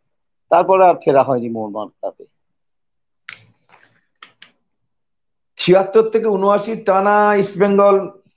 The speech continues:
Speaker 2: এলার পর তুমি আশি সালে মোহামেডান স্পোর্টিং এ যোগদান করলে এবং আশি একাশি দুটো মরশুম মোহামেডান স্পোর্টিং এ খেললে।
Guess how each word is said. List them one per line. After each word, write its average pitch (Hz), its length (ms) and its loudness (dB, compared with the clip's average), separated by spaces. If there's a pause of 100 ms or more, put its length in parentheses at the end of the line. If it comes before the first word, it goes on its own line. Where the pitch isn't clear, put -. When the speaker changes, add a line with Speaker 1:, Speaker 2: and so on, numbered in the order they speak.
(140)
Speaker 2:
এলার 170 320 4
পর 135 460 2 (920)
তুমি 185 280 4
আশি 175 340 -2
সালে 226 280 2
মোহামেডান 202 380 2
স্পোর্টিং 208 320 -2
এ 202 100 2
যোগদান 175 420 0
করলে 185 240 -2
এবং 196 160 0
আশি 196 300 0
একাশি 185 340 0
দুটো 165 280 -2
মরশুম 175 460 -2
মোহামেডান 147 280 -2
স্পোর্টিং 143 300 -6
এ 135 80 -2
খেললে। 87 320 -6